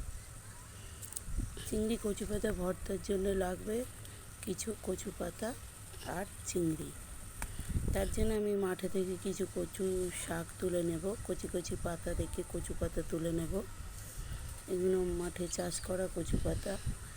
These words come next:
যে মুখী কচু বাজারে পাওয়া যায়, সেই কচু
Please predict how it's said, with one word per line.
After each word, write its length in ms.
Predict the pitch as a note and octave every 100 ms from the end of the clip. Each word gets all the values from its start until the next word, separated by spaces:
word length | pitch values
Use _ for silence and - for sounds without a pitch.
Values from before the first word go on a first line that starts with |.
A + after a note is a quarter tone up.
| - -
যে 220 | - F3+
মুখী 360 | F3+ F3 - -
কচু 280 | G3+ F#3 F#3
বাজারে 400 | F#3 F#3 F3 F3 E3+
পাওয়া 220 | F3 E3
যায়, 240 | D#3+ F3+ A#3 -
সেই 260 | - F#3+ -
কচু 440 | F3 D#3+ F#3 F#3